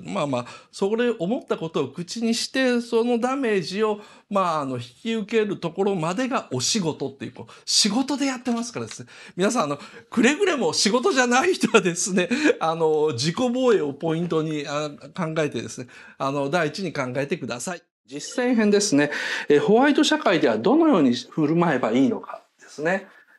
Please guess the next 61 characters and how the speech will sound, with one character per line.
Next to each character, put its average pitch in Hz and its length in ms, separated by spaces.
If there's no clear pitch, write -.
ま 240 100
あ、 - 20
そ 254 160
れ 294 120
を 294 100
で 247 100
す - 160
ね、 160 60
語 165 140
ろ 180 140
う 170 80
と 131 80
思 139 180
っ - 180
て、 - 280
な 175 160
ぜ 170 100
か 143 120
内 123 200
田 170 120
さ 214 100
ん 147 60
が 139 80
帯 147 240
を 123 120
書 - 60
い - 60
て 139 160
る、 135 280
く - 140
れ 135 100
た 165 120
ん 123 80
で 123 80
す - 80
け 131 60
ど、 - 40
ま 117 120
あ、 - 20
こ 117 80
れ 110 80
も 120 80
い 143 80
い 139 40
人 110 200
だ 110 60
か 104 100
ら 101 80
な 98 100
ん 101 40
で 104 40
す - 100
け 113 120
ど 107 80
も、 131 280
え 147 100
ー、 139 60
十 202 240
年 349 180
前 330 160
に、 147 140